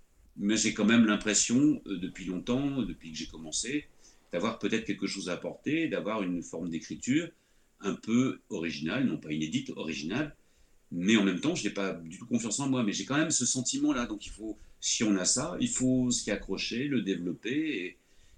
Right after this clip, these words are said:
et, et même ch-, chérir cette, euh, cette, euh, cette originalité qu'on pense, qu'on,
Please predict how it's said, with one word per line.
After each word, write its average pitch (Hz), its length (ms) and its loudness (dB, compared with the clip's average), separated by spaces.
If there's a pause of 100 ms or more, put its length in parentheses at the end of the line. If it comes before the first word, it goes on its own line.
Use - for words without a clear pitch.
(120)
et, 98 140 0
et 95 60 0
même 110 140 4
ch-, - 260 2
chérir 147 600 6
cette, - 240 -6
euh, 87 840 -2
cette, - 460 0
euh, 90 460 -6 (480)
cette - 220 -6
originalité 82 480 0
qu'on 101 100 -4
pense, - 220 -8
qu'on, - 120 -10